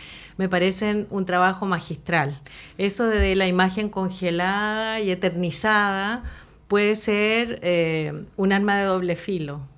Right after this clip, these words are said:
puede ser una invitación para que la gente que quiera ir al teatro efectivamente se anime a hacerlo por la calidad misma de la fotografía,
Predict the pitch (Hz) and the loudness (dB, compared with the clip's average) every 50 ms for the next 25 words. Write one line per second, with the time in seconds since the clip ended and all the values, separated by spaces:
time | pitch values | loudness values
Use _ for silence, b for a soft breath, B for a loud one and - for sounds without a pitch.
0 | - - - 185 190 190 196 196 196 - 208 196 196 196 208 208 202 196 185 180 | -16 -6 -4 -2 -2 0 -2 -4 -2 -2 0 0 0 0 0 0 2 2 2 0
1 | 175 170 170 170 156 151 - - - 202 208 220 247 277 277 - 220 196 196 185 | 0 -2 -2 -2 -4 -4 -4 -4 -4 -2 -2 -2 -4 -4 -6 -6 -4 -4 -4 -4
2 | 190 180 175 170 165 165 165 160 160 156 160 156 - - - 196 202 196 - 214 | -4 -4 -4 -4 -4 -2 -2 -2 -2 -4 -6 -8 -6 -2 -2 0 0 0 -2 -4
3 | 208 - - 175 170 165 165 165 160 160 160 - - - _ - 208 220 220 214 | -6 -6 -4 -2 0 0 0 -2 -4 -6 -8 -10 -14 -16 _ 4 6 6 6 6
4 | 185 170 147 151 151 151 147 143 143 147 - - 185 180 170 170 175 - 180 180 | 4 0 -2 -2 -4 -4 -4 -4 -6 -6 -2 0 2 4 4 2 2 -2 -2 -2
5 | 180 180 B B B B B B B 170 - 170 151 - 185 190 196 208 214 214 | -2 -4 B B B B B B B 0 0 0 0 2 0 2 2 2 2 0
6 | 208 233 220 220 196 170 156 160 175 185 202 214 214 208 202 185 175 180 - - | 0 -2 -2 0 0 0 2 2 2 2 2 2 2 0 0 -2 -2 -4 -2 -2
7 | 214 214 196 190 185 185 190 202 240 311 - B B B B B B B B B | 0 0 2 0 0 0 0 -2 -2 -4 -8 B B B B B B B B B
8 | B - - - - - - - 247 269 269 226 165 - - - - - 160 160 | B -20 -20 -18 -18 -8 2 6 8 8 8 6 4 -2 -8 -14 -8 -2 -2 -2
9 | 156 - 160 156 160 160 160 160 165 175 180 180 175 165 165 156 151 151 147 143 | 0 0 0 0 2 2 2 2 2 2 2 2 2 2 2 2 2 0 0 -2
10 | 143 139 - 156 160 160 151 147 143 143 - - 190 185 196 214 240 - | -2 -4 -6 -8 -8 -6 -6 -6 -6 -8 -6 -4 -2 -2 0 -2 -2 -6